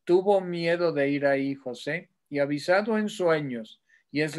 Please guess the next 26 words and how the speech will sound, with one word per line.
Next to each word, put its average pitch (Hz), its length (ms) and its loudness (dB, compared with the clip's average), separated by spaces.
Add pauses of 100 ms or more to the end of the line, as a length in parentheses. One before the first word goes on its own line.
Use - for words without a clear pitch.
(120)
es 160 340 2
el 151 160 -4
cuarto 180 480 2
sueño 151 420 -6
que 131 140 -6
tiene 135 360 -6
San 123 180 -8
José, 208 500 -6 (320)
"se 156 220 -2
retira 196 560 2
a 185 40 4
la 160 180 4
región 151 420 -6
de, 147 280 -6
de 139 220 -4
Galilea 139 480 0
y 185 60 -2
se 151 140 -6
fue 156 160 -6
a - 40 -6
vivir 156 280 -2
a 147 40 -2
un 143 120 -6
pueblo 151 300 -4
llamado 131 560 -4
Nazaret". 117 560 -10